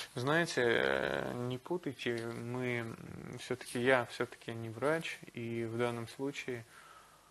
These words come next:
а, лучше бы, конечно, обратиться к врачу и у них узнать. Но часто, я знаю такие случаи, но часто врачи, вот недавно у друзей был подобный случай, несколько дней, высокая температура, а, непонятно что,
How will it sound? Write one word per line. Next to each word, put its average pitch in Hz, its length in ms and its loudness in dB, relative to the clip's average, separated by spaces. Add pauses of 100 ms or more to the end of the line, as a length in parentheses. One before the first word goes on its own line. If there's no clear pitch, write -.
(240)
а, 120 420 8
лучше 127 340 2
бы, 120 80 -4
конечно, 120 480 -2
обратиться 117 460 0
к - 100 -10
врачу 127 320 2
и 160 140 4
у 120 80 0
них 117 260 -4
узнать. 139 420 -2
Но 123 80 -4
часто, 147 400 2
я 120 140 4
знаю 131 320 2
такие 113 400 0
случаи, 160 480 2
но 117 140 0
часто 160 360 4
врачи, 117 400 4
вот 123 200 2
недавно 113 680 0
у 110 160 -2
друзей 117 500 -2
был 139 200 -2
подобный 117 440 -2
случай, 147 480 -6 (400)
несколько 123 380 -4
дней, 151 260 -4
высокая 123 420 -2
температура, 156 840 -2 (420)
а, 120 840 8
непонятно 123 760 2
что, 196 440 2